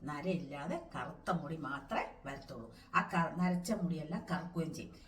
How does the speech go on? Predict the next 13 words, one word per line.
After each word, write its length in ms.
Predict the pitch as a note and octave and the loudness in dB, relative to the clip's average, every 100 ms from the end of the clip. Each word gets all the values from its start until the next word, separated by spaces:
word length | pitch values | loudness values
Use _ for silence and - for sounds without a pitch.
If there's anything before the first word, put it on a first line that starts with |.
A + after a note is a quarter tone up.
| - G#3+ | -8 0
പിന്നെ 220 | A3+ A#3+ F3+ | 4 6 6
വരുന്നതെല്ലാം 880 | E3 F3+ F#3+ F3 D3 E3+ F3+ D#4 - - - - D3+ | 4 2 2 0 0 4 8 6 4 -8 -18 -10 -4
കറുത്ത 400 | E3 F3+ - A3+ F3+ | -2 -2 0 4 4
മുടി 180 | F3 D#3+ E3 | 4 2 4
മാത്രമേ 580 | F3+ A3+ A#3+ - C#4 A3+ | 4 4 2 4 4 4
വരത്തുള്ളൂ. 340 | F3 - E3 E3 | 2 -2 -2 0
അത് 100 | E3+ | 0
നൂറ് 300 | E3+ F3+ G#3 F3+ | 2 0 0 -4
ശതമാനം 520 | E3 D3+ D#3 D#3 F#3 A#3+ - - - E3 | -4 -4 -4 2 2 2 -6 -6 -2 0
ഉറപ്പുള്ള 480 | F#3+ F#3 G3 C#3+ C#3 C3+ | 0 2 2 2 0 -6
കാര്യമാണ്. 420 | C#3 C#3+ - - - | -6 -4 -2 -2 -4
അപ്പം 180 | - D#3 | -10 -8
നമുക്കിതിനെ 420 | C#3+ D#3+ C#3 E3 | -8 -8 -4 -2